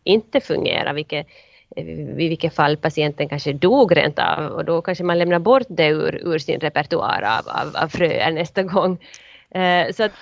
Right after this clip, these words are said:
att rätt mycket var det ju så, alltså det fanns ju inga kliniska experiment, utan man lärde sig, alltså det var generationer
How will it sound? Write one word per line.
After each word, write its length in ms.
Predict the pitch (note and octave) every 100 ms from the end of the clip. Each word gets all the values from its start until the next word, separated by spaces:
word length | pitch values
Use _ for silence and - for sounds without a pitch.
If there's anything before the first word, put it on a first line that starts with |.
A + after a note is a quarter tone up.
| -
att 160 | - A3
rätt 180 | A3 A#3
mycket 260 | A3+ A3+
var 60 | G3
det 80 | G3
ju 40 |
så, 220 | G#3 C4
alltså 140 | G#3 G3+
det 100 | G3
fanns 200 | G#3 G#3
ju 40 |
inga 160 | G#3+ G3+
kliniska 460 | G#3 G3+ G3 -
experiment, 800 | F#3 - F#3 F#3 C4 F3+ D#3+ - G#3+
utan 340 | G3 G#3 G3+
man 180 | G3+ G#3+
lärde 420 | A3+ B3 G#3 F3
sig, 240 | E3 E3
alltså 160 | F3 F3+
det 60 | F#3
var 80 |
generationer 880 | F#3+ F#3+ F#3+ F#3+ - A#3 A3 F#3+ E3+